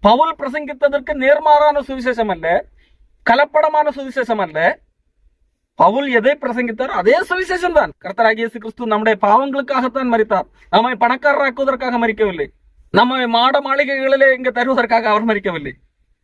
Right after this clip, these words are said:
அவர் நமக்கு நித்திய ஜீவனை தந்திருக்கிறார், நம்மை பாவத்திலிருந்து விடுதலையாக்கி அவரோடு கூட உன்னதத்திலே வைத்திருக்கிறார். இதுதான் அவர்களும் ச-,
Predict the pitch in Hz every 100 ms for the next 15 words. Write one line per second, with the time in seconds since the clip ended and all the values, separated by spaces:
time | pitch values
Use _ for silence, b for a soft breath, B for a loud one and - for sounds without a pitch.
0 | _ 131 156 160 190 180 165 233 240 254
1 | 233 202 196 180 156 160 147 - _ _
2 | _ _ _ _ _ _ _ 151 170 240
3 | 262 254 208 214 277 294 302 302 277 262
4 | 277 262 220 - - 262 269 262 269 247
5 | 269 269 254 240 220 240 214 202 196 175
6 | - b b b 160 233 294 359 294 330
7 | 339 330 294